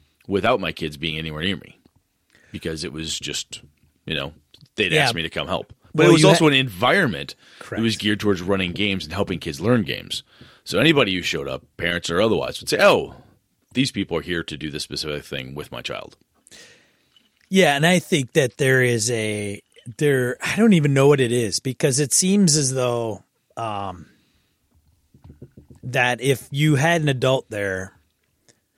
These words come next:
Speaker 2: um, I don't know, it's strange. 'Cause I think even knowing you have kids is different.
Speaker 1: It is.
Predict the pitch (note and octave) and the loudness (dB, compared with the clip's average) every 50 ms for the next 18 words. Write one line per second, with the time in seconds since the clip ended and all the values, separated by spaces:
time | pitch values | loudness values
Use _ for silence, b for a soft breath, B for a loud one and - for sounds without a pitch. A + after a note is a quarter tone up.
0 | _ _ _ _ _ _ _ _ _ _ _ _ _ - G2 G2 F#2+ F#2 F#2 F#2+ | _ _ _ _ _ _ _ _ _ _ _ _ _ -12 -8 -6 -6 -6 -6 -8
1 | F2 E2+ E2+ F2 - _ _ _ _ _ _ _ _ _ _ _ _ _ _ _ | -10 -14 -18 -20 -20 _ _ _ _ _ _ _ _ _ _ _ _ _ _ _
2 | _ _ _ _ _ _ _ _ _ _ _ _ _ _ _ _ - - E3+ G#3+ | _ _ _ _ _ _ _ _ _ _ _ _ _ _ _ _ -6 -4 0 2
3 | G#3+ G3+ E3+ C3 A2 G#2 A#2+ - - - - D#3 C#3 A#2+ G2+ F#2 - _ _ _ | 4 4 4 2 2 -2 -4 -2 -2 -2 -2 -2 -2 -4 -4 -8 -12 _ _ _
4 | _ _ _ _ - F#3 F3 F3 F#3 F3 - A#3+ G#3+ G3 A3 G#3+ G3 F3+ D3+ C#3 | _ _ _ _ 0 2 4 4 4 2 2 0 0 2 0 2 2 2 2 4
5 | C#3+ D#3+ F3 E3+ D3+ C#3+ C3 G#2+ C3 C#3+ B2 - - - D#3 D3 A#2+ A#2+ G#2 F#2+ | 4 4 4 4 4 2 0 2 2 0 0 0 0 0 0 0 0 -4 -6 -6
6 | - C3 A2 - - - _ _ _ _ _ _ _ _ _ _ _ _ _ _ | -6 -8 -8 -8 -10 -20 _ _ _ _ _ _ _ _ _ _ _ _ _ _
7 | _ _ _ _ _ _ _ _ _ _ _ _ - F3 F#3 D3 A#2 A2+ A2 - | _ _ _ _ _ _ _ _ _ _ _ _ 0 2 4 6 4 4 2 -2
8 | - | -8